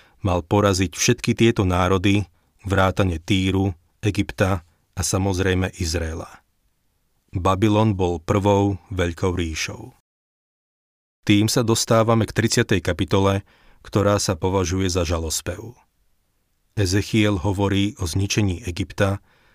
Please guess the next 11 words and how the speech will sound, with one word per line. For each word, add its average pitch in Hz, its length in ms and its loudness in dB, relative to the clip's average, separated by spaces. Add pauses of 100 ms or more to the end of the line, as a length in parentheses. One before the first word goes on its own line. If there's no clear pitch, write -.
(200)
a - 80 -8
skutočne 110 640 0
je 90 100 -6
to 87 140 -6
bezútešný 92 640 -2
národ. 80 480 -8 (1700)
Ezechiel 107 560 0
tridsiata 110 400 0
kapitola, 92 720 -4 (320)
prvý 90 320 -2
verš. - 480 -12